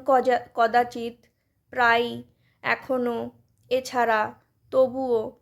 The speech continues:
এই ধরনের ওয়ার্ডগুলো। তো আমি এই ভিডিওটাতে এই সমস্ত ওয়ার্ডগুলো নিয়ে এসেছি, যাতে তোমরা যখন ডেসক্রিপটিভ কোনো রাইটিং করবে, তখন যাতে এই সমস্যাগুলোতে না পড়ো, সেই জন্য এই ভিডিওটা। তো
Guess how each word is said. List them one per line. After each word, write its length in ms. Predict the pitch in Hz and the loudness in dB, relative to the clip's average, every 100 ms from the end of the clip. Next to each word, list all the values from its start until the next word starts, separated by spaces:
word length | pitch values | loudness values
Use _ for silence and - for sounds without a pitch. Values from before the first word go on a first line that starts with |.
| _ _ _ _ - | _ _ _ _ -6
এই 120 | 285 | 0
ধরনের 560 | 269 262 262 262 311 294 | 0 0 0 0 -2 0
ওয়ার্ডগুলো। 540 | 214 185 - - - - _ _ _ _ - | 0 -2 -6 -14 -14 -16 _ _ _ _ -8
তো 240 | 226 226 226 | -4 -2 0
আমি 320 | 233 269 294 | 0 0 -2
এই 80 | 302 | -2
ভিডিওটাতে 640 | 247 240 269 269 277 277 | -4 -4 2 2 0 -2
এই 240 | 311 247 254 | -2 -2 -2
সমস্ত 400 | 262 262 262 294 | -4 -6 -4 -4
ওয়ার্ডগুলো 600 | 240 233 233 233 254 262 | 0 0 0 -2 -4 -2
নিয়ে 360 | 262 277 294 | -2 -2 -2
এসেছি, 400 | 262 277 269 381 - _ _ _ - | -2 -4 -6 -10 -14 _ _ _ -4
যাতে 340 | 240 233 285 | 0 2 0
তোমরা 360 | 285 277 277 285 | 0 0 0 0
যখন 380 | 285 277 294 277 | 0 -2 -2 -2
ডেসক্রিপটিভ 540 | 247 247 269 269 277 - | -2 -2 -2 -2 -4 -8
কোনো 240 | - 262 262 | -4 -2 0
রাইটিং 600 | 233 220 214 269 269 269 - | 0 0 -4 -4 -4 -6 0
করবে, 420 | 269 262 220 226 - _ _ | 2 2 0 -4 -6 _ _
তখন 260 | 226 226 - | -6 -4 0
যাতে 220 | 269 277 | 0 0
এই 120 | 277 | -2
সমস্যাগুলোতে 1000 | 277 269 247 254 262 277 262 269 269 277 | -2 -2 -2 -4 -4 -4 -2 2 2 4
না 220 | 262 185 | 0 0
পড়ো, 320 | 151 139 - - _ _ _ _ _ - _ - - - - _ | -2 -6 -8 -12 _ _ _ _ _ -20 _ -20 -20 -20 -20 _
সেই 220 | - 277 262 | -4 -2 2
জন্য 260 | 254 269 | 2 2
এই 120 | 359 | -2
ভিডিওটা। 580 | 233 202 175 175 160 - - - _ - - - _ _ _ _ - | -2 -4 -4 -4 -6 -10 -16 -20 _ -20 -20 -20 _ _ _ _ -6
তো 360 | 220 208 214 | -2 -2 -2